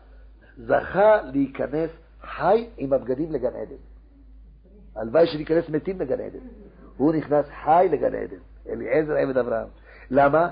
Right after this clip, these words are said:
כשהוא אמר לו, "אתה והחמור לא רואה, ואתה לא רואה, ואני לא רואה, והחמור לא רואה", עבד על עצמו,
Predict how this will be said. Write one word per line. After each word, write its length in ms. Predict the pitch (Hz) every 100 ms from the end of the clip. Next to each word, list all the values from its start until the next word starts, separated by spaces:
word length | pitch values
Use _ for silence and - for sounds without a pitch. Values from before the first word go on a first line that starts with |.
| - - -
כשהוא 200 | 143 123
אמר 140 | 147
לו, 140 | 175 131
"אתה 200 | 156 156
והחמור 420 | 147 123 135 156
לא 100 | 143
רואה, 160 | 127 113
ואתה 260 | 113 - 156
לא 100 | 151
רואה, 240 | 147 175 - - -
ואני 240 | 113 131 143
לא 120 | 160
רואה, 220 | 170 180 151 - -
והחמור 320 | 113 - 160
לא 80 | 175
רואה", 160 | 185 208 - - - - -
עבד 400 | - 92 143 139
על 60 |
עצמו, 340 | 110 - 104